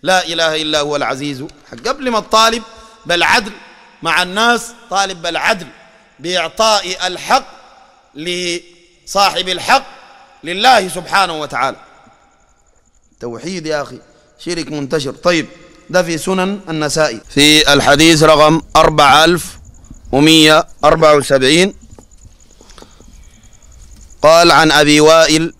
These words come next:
والشعبي قال، قال جرير: أتيت النبي صلى الله عليه وسلم فقلت له: 'أبايعك على السمع والطاعة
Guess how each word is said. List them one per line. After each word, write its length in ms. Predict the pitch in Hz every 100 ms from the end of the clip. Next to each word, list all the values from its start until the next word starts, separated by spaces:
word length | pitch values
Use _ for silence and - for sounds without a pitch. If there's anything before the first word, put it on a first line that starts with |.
| -
والشعبي 560 | 135 - 170 160 156
قال، 540 | 156 147 147 151 160 170 _ _ _ _ _ _ _ -
قال 340 | 156 175 165
جرير: 680 | 151 151 156 160 156 160 170 - _ - _ -
أتيت 420 | 135 175 175 156
النبي 500 | 160 151 147 160 156
صلى 220 | 143 143 143
الله 360 | 151 160 147
عليه 220 | 135 139
وسلم 440 | 135 165 165 165 170
فقلت 420 | 147 143 175 151
له: 360 | 156 156 135 - _ _ _ _ _
'أبايعك 680 | 135 147 156 175 190 180 170
على 260 | 151 160 156
السمع 440 | - 185 175 160
والطاعة 680 | 156 143 165 175 170 175